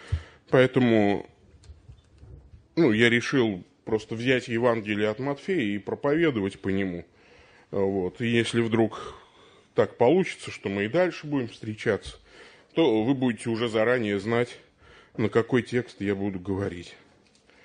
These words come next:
А, наверное, нечасто вы слышали проповеди в своей жизни на первую главу Евангелия от Матфея. А, потому что там родословие Иисуса Христа,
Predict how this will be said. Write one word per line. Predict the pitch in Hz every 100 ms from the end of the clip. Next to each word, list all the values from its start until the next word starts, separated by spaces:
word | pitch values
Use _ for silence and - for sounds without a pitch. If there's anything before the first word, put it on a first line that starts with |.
| - - - -
А, | 117 120
наверное, | 139 170 208 190
нечасто | 180 170 - 208 214 - 175
вы | 139 147
слышали | - 165 147 135 123
проповеди | 117 151 151 151 147 131 131
в | 120
своей | - 123 117 113 117
жизни | 156 143 131
на | 117 120
первую | 143 143 120 107
главу | 101 113 127 117
Евангелия | 101 110 104 104 104
от | 107
Матфея. | 113 110 - 110 82 _ _ _ _ _ _ - - - - -
А, | 120 104 98
потому | 123 127 117 131
что | 135 - 117 104 110 - -
там | - 147
родословие | 151 143 147 - 208 190 104 90 87 - _ _ _
Иисуса | 120 113 - 147 - -
Христа, | 120 117 - 165 208